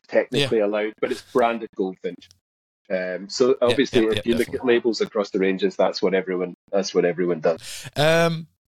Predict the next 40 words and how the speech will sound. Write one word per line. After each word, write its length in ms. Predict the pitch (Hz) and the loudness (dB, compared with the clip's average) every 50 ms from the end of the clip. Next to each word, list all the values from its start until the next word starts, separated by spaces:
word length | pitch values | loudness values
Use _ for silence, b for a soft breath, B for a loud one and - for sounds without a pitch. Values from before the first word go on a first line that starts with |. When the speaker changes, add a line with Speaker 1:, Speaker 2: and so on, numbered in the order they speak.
| _ _ _ _ _ _ | _ _ _ _ _ _
Speaker 2:
the 460 | 156 160 160 160 165 165 160 156 120 - _ 147 147 - 147 147 | 0 2 4 4 4 4 2 0 -2 -6 _ -18 -18 -18 -18 -6
whiskey 280 | 156 208 220 - 220 | -4 -2 -2 0 0
that 80 | 185 175 | -2 -2
I 20 | |
wanna 160 | 170 165 160 151 | -2 -4 -4 -6
focus 380 | - - 170 156 - - - | -4 -4 -4 -2 -2 -2 -2
on, 260 | 120 107 101 101 104 - - _ - | 0 -2 -2 -4 -6 -8 -12 _ -10
uh, 300 | 107 113 104 - - - - | -8 -8 -8 -8 -8 -8 -2
and 80 | 110 107 | 0 2
Speaker 1:
Yeah. 60 | 104 | 2
Speaker 2:
the 40 | 104 | 2
whiskey 240 | 104 120 117 - 113 | 0 -2 -4 -4 -4
that 120 | 113 107 107 | -6 -8 -6
we 160 | 110 117 110 | -6 -8 -6
are 220 | - - 107 104 98 | -4 -4 -4 -4 -4
trying 420 | 98 - - 139 131 143 135 123 | -4 -4 -2 -2 -2 -2 -2 -4
today 360 | 117 120 110 107 104 101 104 B B B B B B B B | -4 -4 -2 -2 -2 -2 -4 B B B B B B B B
is 120 | - 127 123 | -2 -2 0
from 220 | - 131 120 120 | 0 0 0 0
the 80 | 117 113 | -2 -4
Paloma 600 | - - 117 110 127 139 123 110 98 98 98 - - _ _ _ - | -2 -2 0 2 2 2 0 -2 -4 -6 -8 -10 -14 _ _ _ -10
range, 420 | 104 113 107 101 92 - - - | -6 -6 -4 -4 -2 -2 0 2
Speaker 1:
Yeah. 80 | - - | 2 0
Speaker 2:
and 80 | - 117 | -2 -2
I 80 | 120 | -4
have 140 | 123 139 139 | -4 -4 -6
it 80 | 127 - | -6 -6
right 220 | 120 123 127 - | -4 -4 -2 -2
Speaker 1:
Yeah. 60 | 110 123 | 0 0
Speaker 2:
here. 180 | 139 156 170 B B B B B B B B _ - | -2 -2 -4 B B B B B B B B _ 0
Speaker 1:
Yeah. 440 | 131 135 135 131 131 131 131 127 127 | 0 2 4 4 4 4 4 2 2
Speaker 2:
Um, 200 | 127 135 135 127 b b b b b b _ _ | 0 -2 -6 -8 b b b b b b _ _
what, 360 | - 123 127 175 208 208 - _ - - | -16 -4 -2 0 0 0 -2 _ -20 -20
w-, 280 | - - - 165 165 - | -20 -18 -16 -16 -16 -14
what 580 | - 160 165 156 104 135 160 156 202 208 202 | -12 -12 -12 -10 -10 -12 -4 -4 -4 -2 0
is, 180 | 208 190 - - - _ - | 0 0 0 -2 -4 _ -8
what 120 | 165 170 | -6 -4
does 160 | 185 180 - | -2 -2 -2
Paloma 580 | - - - 170 160 160 170 175 170 156 147 139 | -2 -2 -2 0 2 2 2 2 2 2 2 2
mean? 420 | 139 151 139 113 95 65 62 - | 2 0 0 0 -2 -4 -8 -12